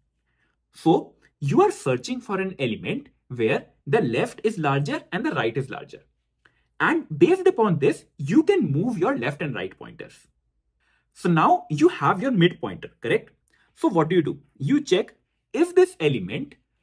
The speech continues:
smaller than both of my left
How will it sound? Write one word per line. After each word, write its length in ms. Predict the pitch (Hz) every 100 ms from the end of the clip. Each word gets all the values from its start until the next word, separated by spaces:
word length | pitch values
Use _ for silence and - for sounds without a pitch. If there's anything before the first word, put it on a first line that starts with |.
| _
smaller 500 | - 135 139 262 311
than 360 | 151 208 294 -
both 400 | 139 156 262 -
of 200 | 214 214
my 280 | 202 254 262
left 400 | 143 127 233 -